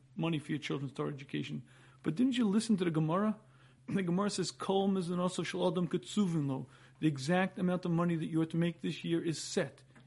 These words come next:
except for money that you spend on Shabbos,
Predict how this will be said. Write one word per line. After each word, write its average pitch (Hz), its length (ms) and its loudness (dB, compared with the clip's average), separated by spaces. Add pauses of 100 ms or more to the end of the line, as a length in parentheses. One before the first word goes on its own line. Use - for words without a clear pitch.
(140)
except - 600 0
for 151 540 2 (460)
money 139 340 0
that 185 100 2
you 196 100 0
spend 190 220 0
on 185 100 0
Shabbos, 160 520 -2